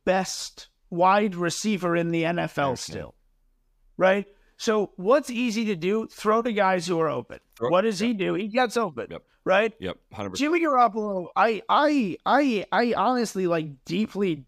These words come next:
Speaker 1: dislike that he's a thing that I have to even talk about when I'm talking about football. I, I really don't like Jimmy Garoppolo.
Speaker 2: Understood.
Speaker 1: It's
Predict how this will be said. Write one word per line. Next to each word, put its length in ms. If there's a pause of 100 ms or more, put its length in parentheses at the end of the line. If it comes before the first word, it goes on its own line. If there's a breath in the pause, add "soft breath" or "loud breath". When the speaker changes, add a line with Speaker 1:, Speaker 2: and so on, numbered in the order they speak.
Speaker 1:
dislike 640
that 180
he's 220
a 100
thing 440
that 140
I 140
have 300
to 100
even 400
talk 360
about 360
when 140
I'm 100
talking 340
about 260
football. 520 (220 soft breath)
I, 280
I 120
really 580
don't 140
like 160
Jimmy 240
Garoppolo. 520
Speaker 2:
Understood. 400
Speaker 1:
It's 60